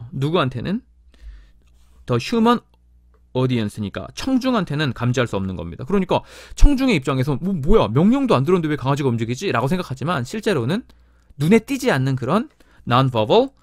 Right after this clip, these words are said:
시그널이 있었던 거죠. 비언어적인, 비언어적인 신호들이 있었던 겁니다. 자, 그러나, 그러나 이러한 신호들은요, are easily picked up. 네, 쉽게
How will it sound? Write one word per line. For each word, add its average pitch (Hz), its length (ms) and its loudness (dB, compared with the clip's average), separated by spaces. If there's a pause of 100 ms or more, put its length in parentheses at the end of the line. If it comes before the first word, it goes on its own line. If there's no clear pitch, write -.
(220)
시그널이 202 460 0
있었던 113 340 -8
거죠. 87 400 -12
비언어적인, 113 720 0 (320)
비언어적인 110 580 -4
신호들이 139 380 -6
있었던 113 300 -12
겁니다. - 360 -14 (440)
자, 175 140 -2
그러나, 160 500 2 (1000)
그러나 110 640 -2 (480)
이러한 185 320 4
신호들은요, 151 760 -2 (160)
are 185 160 4 (100)
easily 240 440 0
picked - 360 -6 (100)
up. 143 140 0 (240)
네, 104 140 -6 (160)
쉽게 226 600 -2